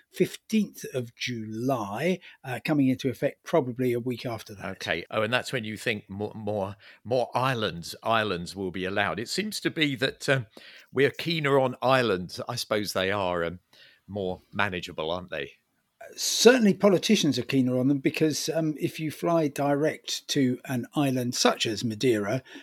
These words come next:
Speaker 1: uh, you're unlikely to be, um, interacting with people from Porto on the Portuguese mainland, although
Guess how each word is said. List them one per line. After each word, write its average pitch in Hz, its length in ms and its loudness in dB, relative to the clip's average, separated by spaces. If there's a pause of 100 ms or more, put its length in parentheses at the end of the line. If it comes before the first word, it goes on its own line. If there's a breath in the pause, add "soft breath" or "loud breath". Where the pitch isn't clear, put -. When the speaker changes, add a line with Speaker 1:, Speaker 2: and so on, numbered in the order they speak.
(160 loud breath)
Speaker 1:
uh, 127 80 -4
you're 135 320 -2
unlikely 139 720 0
to - 120 -8
be, 117 300 -4
um, 113 240 -4
interacting 120 920 -2
with 110 260 -6
people 113 340 -8
from 107 420 -8
Porto 110 640 -4 (260 loud breath)
on 120 200 -8
the 110 100 -4
Portuguese 113 640 -6
mainland, 123 560 -2
although 101 320 -6